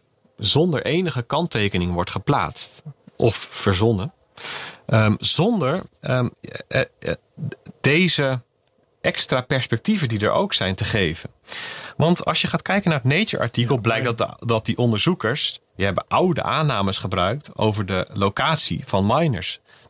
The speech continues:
Speaker 1: Tachtig procent in China, terwijl dat tegenwoordig al heel anders is.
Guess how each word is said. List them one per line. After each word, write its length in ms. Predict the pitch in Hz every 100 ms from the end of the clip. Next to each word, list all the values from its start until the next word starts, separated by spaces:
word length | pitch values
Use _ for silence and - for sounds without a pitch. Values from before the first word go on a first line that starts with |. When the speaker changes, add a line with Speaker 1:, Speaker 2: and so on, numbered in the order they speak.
| -
Speaker 1:
Tachtig 340 | 131 - -
procent 360 | - 101 101 92
in 60 |
China, 400 | 92 - 139 104
terwijl 240 | - 127 139
dat 120 | 131
tegenwoordig 560 | 131 120 123 143 117 -
al 180 | 104
heel 280 | 95 120 139
anders 320 | 135 170 117
is. 280 | 80 - -